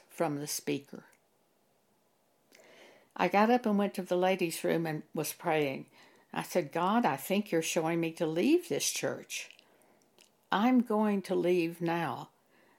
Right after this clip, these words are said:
And I'm gonna go get in my car and drive away.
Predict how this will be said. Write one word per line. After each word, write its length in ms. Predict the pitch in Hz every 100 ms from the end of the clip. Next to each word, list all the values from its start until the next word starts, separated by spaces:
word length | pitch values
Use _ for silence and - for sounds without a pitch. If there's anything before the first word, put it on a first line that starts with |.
| _ _ _ _ _ _ _ _ _
And 240 | - 160 -
I'm 160 | - 190
gonna 220 | 190 240
go 120 | 247
get 260 | 240 220 -
in 60 | 175
my 160 | 170
car 320 | 175 - 180
and 120 | 160 151
drive 320 | 160 151 160
away. 380 | 147 151 135